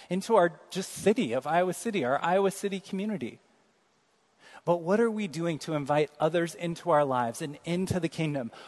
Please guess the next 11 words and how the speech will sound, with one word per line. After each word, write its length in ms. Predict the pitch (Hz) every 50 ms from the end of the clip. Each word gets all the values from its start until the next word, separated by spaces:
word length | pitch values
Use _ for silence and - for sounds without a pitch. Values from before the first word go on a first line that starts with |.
| -
What 200 | - 170 196 208
are 120 | 240 247 240
we 160 | 226 214 175
doing 320 | 135 170 185 190 170 147
to 180 | - - 202 170
replicate 800 | 131 123 151 180 202 - 202 196 160 - - 170 156 147 - 139
little 280 | 156 170 190 226 220
pictures 760 | - - - - - 220 - - - - 180 143 131 127 -
of 180 | - - 156 139
the 80 | 156 147
kingdom 540 | - - 170 165 160 139 135 117 117 123